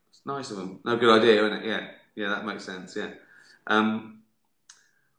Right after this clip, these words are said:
what would you post that would alarm your followers without the kidnappers knowing you've asked for help?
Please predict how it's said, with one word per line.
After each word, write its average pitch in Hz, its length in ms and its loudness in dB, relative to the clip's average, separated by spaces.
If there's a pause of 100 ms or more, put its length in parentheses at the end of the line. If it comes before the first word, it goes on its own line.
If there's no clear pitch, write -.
(100)
what 151 220 -2
would 156 160 -2
you 151 180 -6
post 104 640 -4
that 110 160 -4
would 113 120 -2
alarm 113 420 -2
your 110 140 -4
followers 98 440 -4
without 104 280 -4
the 101 60 -8
kidnappers 107 520 -8
knowing 107 500 -4 (540)
you've 110 160 -10
asked 110 260 -6
for 110 100 -8
help? 120 380 -6